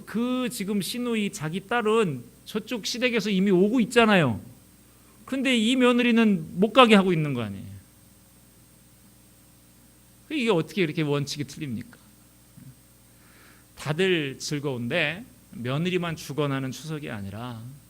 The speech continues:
책임을 함께 지고 좀 짐을 같이 나누면서 며느리도 함께 즐거운 그런 추석을 만드는 모범적인 가족 공동체가 되었으면 좋겠습니다.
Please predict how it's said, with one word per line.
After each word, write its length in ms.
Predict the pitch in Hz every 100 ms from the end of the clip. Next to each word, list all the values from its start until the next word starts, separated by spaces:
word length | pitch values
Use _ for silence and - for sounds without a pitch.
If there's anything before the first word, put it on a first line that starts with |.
| -
책임을 560 | - 202 185 165 151 156
함께 340 | 131 - 139
지고 480 | - 120 117 117 101 -
좀 180 | - 196
짐을 320 | - 185 190
같이 300 | 147 143 -
나누면서 800 | 160 113 135 135 104 107 156 139 - - - -
며느리도 600 | 120 135 160 240 277 262
함께 380 | 240 240 240 208
즐거운 600 | - 151 117 107 117 98 101 - - _ - _ _ 190 -
그런 380 | 165 208 190
추석을 400 | - 190 196 160
만드는 580 | 151 110 104 104 120 110 - - - - -
모범적인 880 | 120 123 180 202 151 127 151 202 226 - - 143 127
가족 380 | 113 127 120 131
공동체가 800 | 131 135 131 123 - 113 117 131 135
되었으면 680 | 117 110 - 113 117 120
좋겠습니다. 680 | 120 120 113 - 104 92 95